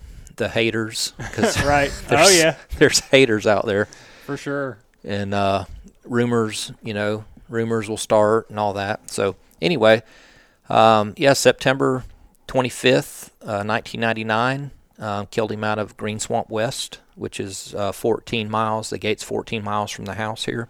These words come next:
Speaker 2: Yeah, I passed it on the way here.
Speaker 1: Yeah.
Speaker 2: <laughs>
Speaker 1: And it was the first year that that was open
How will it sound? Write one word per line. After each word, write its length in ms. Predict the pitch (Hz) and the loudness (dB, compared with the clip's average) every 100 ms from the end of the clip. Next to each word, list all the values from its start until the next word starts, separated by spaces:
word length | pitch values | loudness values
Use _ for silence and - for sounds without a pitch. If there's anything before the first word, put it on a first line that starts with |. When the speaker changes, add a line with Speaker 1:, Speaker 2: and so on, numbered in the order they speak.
| - | -12
Speaker 2:
Yeah, 240 | 123 160 127 | -12 -10 -12
I 40 | |
passed 340 | - 147 - | -12 -12 -12
it 100 | 120 | -18
on 60 | 127 | -16
the 80 | 131 | -12
way 120 | 143 | -12
here. 200 | 143 156 | -10 -6
Speaker 1:
Yeah. 180 | 117 143 - - - 143 - - | -4 -4 -8 -14 -14 -8 -8 -8
Speaker 2:
<laughs> 280 | - - 196 - - - - _ _ _ - | -12 -12 -16 -16 -20 -20 -20 _ _ _ 0
Speaker 1:
And 440 | 113 113 107 107 - _ _ _ _ _ - | 4 4 2 -6 -14 _ _ _ _ _ -4
it 160 | 127 | -2
was 160 | - - | -2 -2
the 80 | 123 | -2
first 440 | - 143 147 - | 4 4 4 0
year 440 | 131 135 127 123 - - _ | 4 6 6 2 -2 -20 _
that 320 | 113 110 110 _ _ | 0 2 2 _ _
that 260 | 87 113 110 | 0 0 2
was 160 | 104 - | -4 0
open 460 | 120 - 107 107 | 0 0 -6 -8